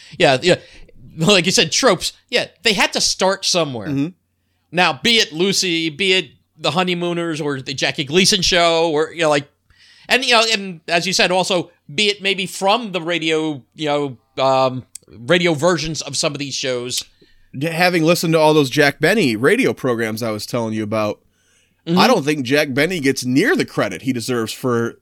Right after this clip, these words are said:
Speaker 2: the way we, you could picture his radio show like a sitcom.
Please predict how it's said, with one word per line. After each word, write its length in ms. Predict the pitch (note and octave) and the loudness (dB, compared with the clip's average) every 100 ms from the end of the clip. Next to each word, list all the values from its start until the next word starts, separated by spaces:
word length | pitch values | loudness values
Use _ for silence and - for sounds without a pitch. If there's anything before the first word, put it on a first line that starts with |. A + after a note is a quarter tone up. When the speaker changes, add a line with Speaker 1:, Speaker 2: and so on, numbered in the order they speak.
| - | -16
Speaker 2:
the 280 | A#2 C#3+ B2 | -2 0 2
way 360 | B2 G3 G#3 | 4 4 4
we, 500 | D#3+ D3 D3 C#3+ - _ _ _ _ - | 0 0 0 -2 -6 _ _ _ _ -14
you 240 | C3+ G3 | 0 2
could 240 | C#4 G3+ - | 4 2 0
picture 420 | A#3 A3 - F3 | -2 -2 -2 -2
his 300 | D#3 E3+ C#3 | 0 0 2
radio 360 | D3+ D#3+ C3 | 2 2 0
show 480 | A#2+ - B2 A2 G#2 - _ _ | -2 -2 -2 -2 -6 -10 _ _
like 260 | B2+ C3+ C3+ | -2 0 0
a 40 | |
sitcom. 640 | - - C#3+ - G#2 D2 | -4 -4 -4 -4 -12 -12